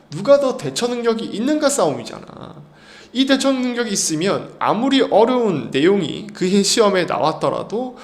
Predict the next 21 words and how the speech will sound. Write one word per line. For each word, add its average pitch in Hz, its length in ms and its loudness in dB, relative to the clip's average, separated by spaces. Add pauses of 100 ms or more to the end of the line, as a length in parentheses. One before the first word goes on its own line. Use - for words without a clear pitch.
(140)
잘 233 300 0
풀어내서 254 480 4
점수의 208 460 -2
기복을 180 460 -2
최소화할 240 440 2
수가 202 240 -4
있는 131 220 -4
거고, 143 340 -6 (440)
예, 117 120 -6
그러니까 262 380 -2
이 208 120 -2
대처 170 260 -4
능력이 208 420 0
갖는 170 340 -2
부분은 147 580 -4 (200)
한글 302 260 -4
속기와 233 380 -4
전혀 208 260 -8
무관치 151 640 -6 (220)
않은 190 320 -6
부분이죠. 185 520 -10